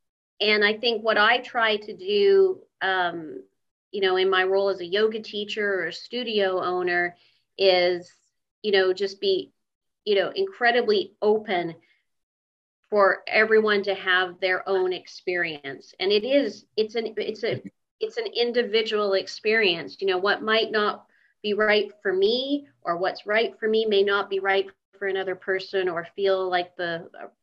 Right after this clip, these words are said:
best approach for another person. And I think, um, remembering that and being really humble about that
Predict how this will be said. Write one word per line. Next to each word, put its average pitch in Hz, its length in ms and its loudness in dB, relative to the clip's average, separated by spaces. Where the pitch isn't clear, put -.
best 180 260 -4
approach 185 400 -6
for 185 120 -6
another 175 280 -4
person. 185 480 -6
And 165 160 -6
I 175 80 -2
think, 220 380 -2
um, 185 640 2
remembering 233 600 2
that 147 360 -2
and 202 240 2
being 214 300 2
really 262 340 -2
humble 214 640 0
about - 440 -4
that 139 460 -6